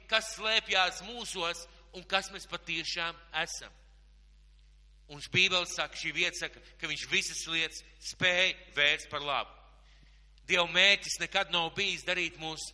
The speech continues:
laimīgus visās lietās šeit uz zemes. Jā, Dieva apsolījumi par svētībām, par palīdzību,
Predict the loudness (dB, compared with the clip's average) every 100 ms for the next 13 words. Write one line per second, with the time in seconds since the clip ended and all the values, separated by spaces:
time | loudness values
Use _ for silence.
0 | -16 -20 -20 -20 -20 -20 -18 -6 6 8
1 | 8 4 2 0 -2 -6 -4 -2 -2 -2
2 | -4 -4 -2 0 -2 -2 -4 0 0 -2
3 | -12 -16 -4 -4 -4 -12 -18 -20 -20 -20
4 | -2 4 4 4 0 2 0 -2 -4 -10
5 | -10 -12 -16 -10 -2 0 0 -2 -2 -2
6 | -6 -6 -6 -4 -6 0 0 2 0 -2
7 | -10